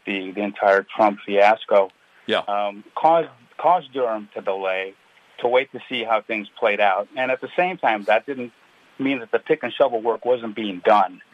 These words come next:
Speaker 1: that him and his team wasn't, wasn't putting together the, the beginnings of the investigative process, but they just had to wait before they could really roll on this thing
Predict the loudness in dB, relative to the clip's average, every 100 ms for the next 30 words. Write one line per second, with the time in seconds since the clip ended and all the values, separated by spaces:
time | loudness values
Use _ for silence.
0 | -20 -20 0 0 4 2 2 0 -2 -2
1 | -2 0 2 0 -2 0 0 0 -4 -4
2 | -4 0 6 6 6 2 -2 -18 -20 -2
3 | 0 2 0 0 0 2 2 0 0 0
4 | 0 0 0 0 -4 -4 -4 0 4 4
5 | 4 -2 -2 -2 -4 -2 -4 -8 -4 0
6 | 0 0 0 0 -2 -2 -2 -2 -4 -2
7 | -2 -2 4 4 6 2 0 -4 -4 -4
8 | -4